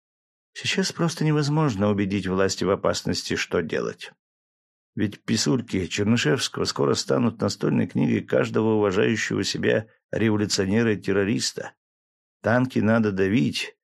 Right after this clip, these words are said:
пока они чайники. И даже если момент упущен, то не всё потеряно". Часть рукописей разошлась по стране,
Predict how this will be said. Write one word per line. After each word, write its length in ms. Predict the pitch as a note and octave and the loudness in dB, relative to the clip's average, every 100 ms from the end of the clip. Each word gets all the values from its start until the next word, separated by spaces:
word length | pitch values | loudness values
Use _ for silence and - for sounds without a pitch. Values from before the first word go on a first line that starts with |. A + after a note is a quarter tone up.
| _ | _
пока 340 | - - G#2+ | -8 -2 2
они 240 | G#2+ G#2 F#2+ | 4 2 0
чайники. 720 | - A2+ G#2+ A2+ - - - _ _ _ _ - | 2 2 0 -2 -8 -12 -14 _ _ _ _ -4
И 80 | |
даже 260 | G#2+ G2 D3 | 0 2 2
если 340 | A#2+ - - | 2 0 0
момент 400 | A2+ A2 C3+ A2+ | 2 4 2 2
упущен, 640 | G2 - - - A2 F#2+ - | -2 -2 0 0 0 0 -2
то 220 | - - | 0 2
не 160 | - G#2+ | 2 0
всё 240 | - A#2+ | 0 0
потеряно". 640 | - - F#2 F2 D#2+ - - _ _ _ _ _ _ _ _ _ _ _ _ _ | 0 -2 0 0 -4 -8 -14 _ _ _ _ _ _ _ _ _ _ _ _ _
Часть 480 | - - E3 - - | -4 0 2 0 0
рукописей 680 | A#2+ B2 C3 B2+ A#2 B2+ A2+ | 0 0 -2 0 -2 0 2
разошлась 760 | G2+ F#2 F#2 G2 B2+ - - - | 2 0 -2 0 0 0 -4 -4
по 100 | - | -4
стране, 560 | - - F#2 C#3+ C3 | -4 -2 2 2 0